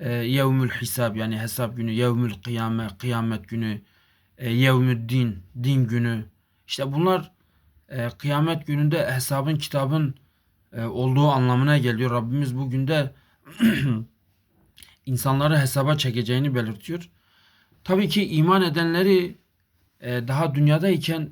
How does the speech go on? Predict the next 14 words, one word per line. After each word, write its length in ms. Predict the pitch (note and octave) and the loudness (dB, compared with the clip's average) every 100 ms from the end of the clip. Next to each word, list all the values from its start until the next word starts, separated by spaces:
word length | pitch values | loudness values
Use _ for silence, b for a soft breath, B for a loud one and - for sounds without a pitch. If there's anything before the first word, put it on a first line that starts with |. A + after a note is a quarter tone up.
| - | -12
bir 280 | A#2 D#3+ F3 | -6 -2 0
de 60 | |
uyarıyor. 680 | E3 C3 B2 B2+ D#3 C3+ G#2 | -2 0 0 0 2 2 0
Diyor 160 | C#3 E3 | -2 -2
ki 200 | D3 B2 | 0 -2
hesap 360 | A#2 - C#3+ | 0 -2 -2
günü 220 | C3+ D3 | -4 -2
var. 340 | D3 E3+ D#3+ - _ _ _ _ _ _ | 0 0 -2 -10 _ _ _ _ _ _
Hesap 380 | - - C#3+ C3 | -10 -2 0 2
günü 160 | D3 | 0
gelecek, 440 | D3 C3 A#2+ A#2+ - | 2 2 2 0 -4
çok 200 | B2+ - | -6 -6
çetin 300 | B2 C#3+ D3 | -6 -2 0
geçecek. 580 | B2 A#2+ A#2+ C#3+ D3 | 0 -4 -6 -6 -8